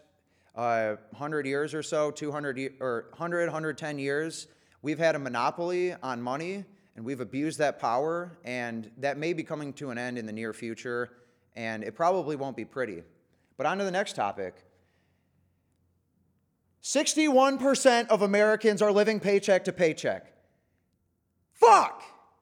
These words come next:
That's horrible. That, that is not good at all whatsoever.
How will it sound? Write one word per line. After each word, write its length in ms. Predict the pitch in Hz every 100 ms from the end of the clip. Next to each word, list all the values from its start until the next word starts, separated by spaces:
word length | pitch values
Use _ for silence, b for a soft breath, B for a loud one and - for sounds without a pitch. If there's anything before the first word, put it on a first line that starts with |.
| _ _
That's 200 | 247 254
horrible. 720 | - 302 330 208 135 85 85 _ _ _
That, 320 | 214 269 262 202
that 120 | 254
is 160 | 269 175
not 280 | 240 214
good 240 | 170 220 190
at 120 | 185
all 220 | 180 175
whatsoever. 720 | 165 170 - 156 147 110 87